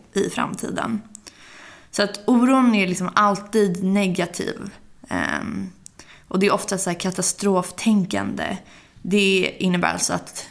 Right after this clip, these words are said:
ja, man fokuserar på det absolut värsta som skulle kunna hända, alltså katastrofen. Ehm,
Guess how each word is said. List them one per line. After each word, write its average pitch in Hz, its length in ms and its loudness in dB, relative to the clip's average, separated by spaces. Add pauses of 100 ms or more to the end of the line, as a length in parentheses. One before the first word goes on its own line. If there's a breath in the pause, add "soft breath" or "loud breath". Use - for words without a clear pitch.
(120)
ja, - 280 0
man 190 160 2
fokuserar 185 420 0
på 185 120 -6
det 180 100 2
absolut - 480 -2
värsta 185 280 0
som 180 140 -2
skulle 175 260 -4
kunna 185 220 -2
hända, 180 460 -2 (440 loud breath)
alltså 185 360 -2
katastrofen. 180 920 -4 (520 loud breath)
Ehm, 196 520 -8